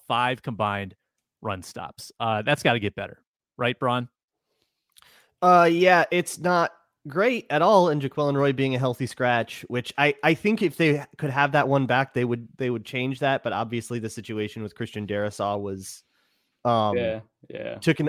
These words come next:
Speaker 2: took up an active spot, and there's no way to see that coming. He re-aggravates the ankle injury after it's too late to go back and change it.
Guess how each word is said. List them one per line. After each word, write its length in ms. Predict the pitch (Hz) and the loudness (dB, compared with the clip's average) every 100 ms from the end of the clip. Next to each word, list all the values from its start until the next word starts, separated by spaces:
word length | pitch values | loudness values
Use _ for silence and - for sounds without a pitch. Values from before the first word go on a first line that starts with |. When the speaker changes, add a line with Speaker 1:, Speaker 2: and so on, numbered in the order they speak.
| - | 2
Speaker 2:
took 200 | 180 165 | 2 4
up 120 | 156 | 2
an 80 | 143 | 2
active 300 | 127 - 127 | 0 -2 -6
spot, 400 | - - 117 120 | -4 0 0 0
and 160 | 113 110 | -4 -8
there's 200 | 107 110 | -6 -4
no 100 | 110 110 | -2 0
way 100 | 110 | 0
to 80 | |
see 160 | 104 104 | -2 -6
that 220 | 98 101 | -8 -6
coming. 260 | 107 101 101 | -6 -6 -6
He 120 | 101 | -8
re-aggravates 680 | 101 98 95 98 95 95 - | -6 -6 -4 -6 -4 -6 -6
the 140 | 104 | -6
ankle 280 | 90 92 101 | -4 -4 -6
injury 320 | 101 98 101 | -4 -2 -2
after 200 | 92 - 98 | -2 -2 -6
it's 120 | - | -4
too 140 | 110 | -6
late 180 | 95 92 | -4 -6
to 80 | 104 | -2
go 100 | 95 | 0
back 220 | 98 92 | 0 -2
and 120 | 101 | -6
change 280 | - 95 98 | -4 -4 0
it. 180 | 104 | -2